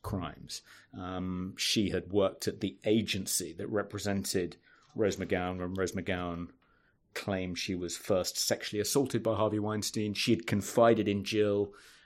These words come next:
um, and nothing happened as far as Rose McGowan was concerned. There were no repercussions for Harvey. And then sometime later, Jill got a job at Miramax, so Rose McGowan put two and two together and made five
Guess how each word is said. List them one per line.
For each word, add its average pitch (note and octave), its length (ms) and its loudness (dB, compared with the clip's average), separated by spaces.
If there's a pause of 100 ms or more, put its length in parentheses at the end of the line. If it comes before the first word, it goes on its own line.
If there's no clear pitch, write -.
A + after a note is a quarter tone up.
um, G2+ 400 2 (160)
and G2 520 4 (220)
nothing A#2+ 420 6
happened F2+ 640 0
as G2+ 80 -4
far F#2+ 180 4
as F2 100 0
Rose F#2+ 140 2
McGowan G2 380 2
was F2+ 120 -4
concerned. F2 420 -4
There F#2 60 -2
were G2 60 2
no G#2 140 4
repercussions G#2 760 -2
for G2 120 -4
Harvey. G#2 500 0 (340)
And G#2+ 180 2
then G#2 500 4 (480)
sometime G#2 480 2
later, G2+ 460 0 (280)
Jill A2+ 240 6
got F#2+ 140 4
a F#2+ 60 2
job F#2+ 520 2
at G2+ 160 -2
Miramax, B2 520 6
so - 140 0
Rose G2+ 220 6
McGowan F#2+ 500 -2
put - 200 0
two G2+ 140 2
and F#2 100 0
two F#2 100 -4
together F#2 320 0
and F2+ 100 -4
made F2+ 260 -4
five F#2 540 0